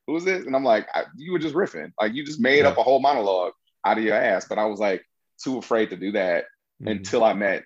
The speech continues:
Speaker 1: Louis. And I asked the director, I was like, "Yo, is it, is it cool if I improv? 'Cause he, he, he's going off the cuff. Can I, can I roll with him?"
Speaker 2: Mm-hmm.
Speaker 1: He was
Speaker 2: Mm-hmm.
Speaker 1: like, "If you, if you can hang." I was like,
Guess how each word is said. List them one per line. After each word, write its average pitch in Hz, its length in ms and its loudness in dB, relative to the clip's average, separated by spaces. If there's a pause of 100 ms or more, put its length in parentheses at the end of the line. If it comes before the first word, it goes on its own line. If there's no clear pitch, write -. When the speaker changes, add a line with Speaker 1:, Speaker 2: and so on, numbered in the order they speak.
(120)
Speaker 1:
Louis. 90 480 -4 (380)
And 95 320 -2
I 87 60 0
asked 110 280 2
the 117 80 -10
director, 98 460 0
I - 20 0
was 87 80 -4
like, 87 200 -4
"Yo, 98 520 0 (600)
is - 140 -6
it, 349 120 4 (340)
is - 180 0
it - 80 -2
cool 359 280 4
if - 100 -2
I 381 160 4 (600)
improv? 196 320 2
'Cause 120 120 0
he, 151 240 0
he, 330 240 2 (140)
he's 359 220 0
going 170 240 2
off - 120 -2
the - 60 -6
cuff. - 260 2
Can 143 120 -2
I, - 160 2 (180)
can - 100 -4
I 151 100 0
roll - 280 2
with 440 100 2
him?" 453 120 -2
Speaker 2:
Mm-hmm. - 140 -10 (180)
Speaker 1:
He 131 60 0
was 120 100 2
Speaker 2:
Mm-hmm. 98 140 6
Speaker 1:
like, - 80 -8 (360)
"If 85 120 -10
you, 98 160 -2
if 90 340 -8
you 95 160 -2
can 113 120 2
hang." 180 440 -2 (400)
I 127 80 4
was 113 100 4
like, 90 180 0